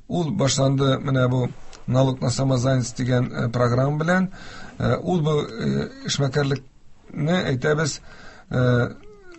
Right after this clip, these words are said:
яшеренеп ятучы, э, үзенә генә эшләүче, налог түләмәүче, э, күпмедер кешеләргә, э, каралган. Э, авыл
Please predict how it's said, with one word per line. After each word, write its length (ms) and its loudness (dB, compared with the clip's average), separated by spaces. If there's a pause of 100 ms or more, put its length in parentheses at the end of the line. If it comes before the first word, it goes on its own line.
(120)
яшеренеп 520 2
ятучы, 600 0 (180)
э, 420 -4
үзенә 360 4
генә 160 4
эшләүче, 400 2
налог 260 2
түләмәүче, 600 2
э, 400 -2
күпмедер 360 -2
кешеләргә, 600 2 (480)
э, 420 2 (400)
каралган. 680 4 (600)
Э, 300 2 (260)
авыл 380 2